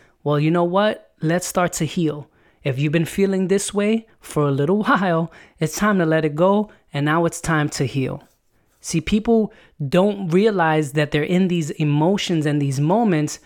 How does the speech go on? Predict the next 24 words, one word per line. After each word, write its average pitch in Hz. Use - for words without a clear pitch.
because 151
they're 143
too 165
clouded. 147
And 143
when 147
they're 143
cloudy 185
in 175
their 160
mind, 180
they're 139
not 190
gonna 190
realize 170
that 135
all 175
these 202
thoughts 208
that 156
they're 156
constantly 208
dwelling 185
upon 139